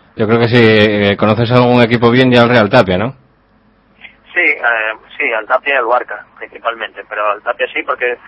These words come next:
Speaker 2: muchos son jugadores con los que yo ya subí de preferente a tercera hace, no sé, son cinco temporadas o, o seis, y, y son un, un equipazo, ¿no? Un equipazo y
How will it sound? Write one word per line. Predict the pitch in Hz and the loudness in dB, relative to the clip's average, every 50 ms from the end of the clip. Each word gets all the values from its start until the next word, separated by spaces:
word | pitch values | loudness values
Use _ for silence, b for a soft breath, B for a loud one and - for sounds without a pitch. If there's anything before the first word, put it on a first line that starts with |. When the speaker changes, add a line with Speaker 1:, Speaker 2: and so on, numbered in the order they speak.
| B B B _ | B B B _
Speaker 2:
muchos | 131 131 - 139 131 | -16 -12 -12 -6 -4
son | - 135 | -4 -4
jugadores | - - 151 143 143 147 139 135 - | -2 -2 0 0 2 2 0 -2 -4
con | - 139 | -6 -8
los | 135 131 | -8 -6
que | - 131 131 135 | -8 -8 -6 -2
yo | 135 139 139 135 135 | -2 -2 -2 -2 -4
ya | 135 131 | -4 -6
subí | - - 131 135 135 131 131 131 127 123 117 123 _ _ | -6 -8 -8 -6 -4 -4 -4 -4 -6 -8 -10 -14 _ _
de | - - | -14 -12
preferente | - - 127 - - 127 131 127 139 | -12 -12 -12 -8 -8 -8 -6 -6 -8
a | - | -8
tercera | - 127 - - - 147 147 143 139 | -6 -8 -8 -6 -4 -2 0 0 0
hace, | 127 - - 127 131 127 123 B B B B B _ - | 0 -2 -4 -6 -6 -6 -6 B B B B B _ -20
no | 123 | -20
sé, | - - 113 | -20 -20 -18
son | - - 123 120 117 117 113 113 110 113 113 107 _ _ _ _ _ _ _ _ _ - - | -12 -10 -10 -10 -10 -14 -18 -20 -20 -20 -20 _ _ _ _ _ _ _ _ _ _ -20 -20
cinco | 123 120 117 117 113 | -20 -16 -14 -14 -14
temporadas | - 113 107 - 117 120 139 147 127 123 - - | -14 -14 -12 -8 -2 0 0 0 0 0 -2 -4
o, | 120 113 110 113 113 107 | -4 -4 -4 -6 -8 -10
o | 104 - | -12 -8
seis, | - 143 147 151 147 - B B B B B B B B B _ | -6 -4 -4 -4 -6 -8 B B B B B B B B B _
y, | - 147 127 123 120 120 117 110 110 107 107 107 107 - | -14 -12 -12 -10 -10 -8 -8 -8 -8 -10 -12 -14 -18 -20
y | 107 - | -18 -14
son | - 120 127 131 127 123 123 123 117 - - - | -12 -12 -12 -12 -14 -16 -18 -18 -20 -20 -20 -18
un, | 123 127 127 127 127 127 123 120 120 117 - | -16 -16 -16 -14 -16 -16 -18 -20 -20 _ -18
un | 131 131 127 | -14 -12 -12
equipazo, | 123 - 127 - - 120 110 - - 107 | -12 -14 -10 -6 -4 -4 -4 -6 -10 -12
¿no? | 113 120 127 _ _ - | -12 -12 -12 _ _ -18
Un | 117 117 | -16 -14
equipazo | 120 - 120 110 - 143 143 139 139 143 147 | -14 -14 -16 -8 -4 -4 -4 -4 -6 -6 -6
y | 143 131 117 113 B | -6 -6 -8 -10 B